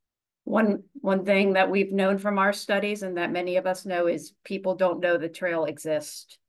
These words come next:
um, as the Potomac Heritage. They may know it as a different name, like Mount Vernon Trail, but they don't know it as the Potomac Heritage.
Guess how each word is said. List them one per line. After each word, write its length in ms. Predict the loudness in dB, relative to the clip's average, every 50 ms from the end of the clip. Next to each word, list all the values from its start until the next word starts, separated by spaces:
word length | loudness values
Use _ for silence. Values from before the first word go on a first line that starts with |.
| _ _ _ _ _ _ -8
um, 300 | -6 -4 -2 -2 -2 -2
as 240 | -2 -2 -4 -4
the 100 | -6 -10
Potomac 440 | -12 -10 -4 -2 -2 -2 -2 -4 -2
Heritage. 560 | 0 2 6 6 4 4 2 -4 -4 -6 -2
They 160 | 0 0 0 2
may 520 | 2 2 4 4 4 4 2 -2 -4 -8 -6
know 220 | -2 0 2 4
it 100 | 4 4
as 180 | 2 0 -2 -4
a 60 | -8
different 400 | -10 -10 -8 -6 -8 -6 -6 -4
name, 260 | -2 0 0 0 0
like 220 | -2 -4 -4 -4 -2
Mount 260 | -2 -2 -2 -2 -2
Vernon 320 | -2 -2 0 0 -2 -4
Trail, 500 | -4 -4 -2 -2 0 0 0 -2 -4 -6 -6
but 160 | -6 -4 -2
they 100 | -4 -2
don't 240 | 0 0 -2 -2 -4
know 160 | -4 -4 -4
it 80 | -4 -4
as 160 | -6 -8 -8
the 100 | -12 -18
Potomac 460 | -18 -16 -12 -8 -4 -4 -4 -4 -4
Heritage. 580 | -4 -2 0 0 0 0 -2 -6 -8 -10 -14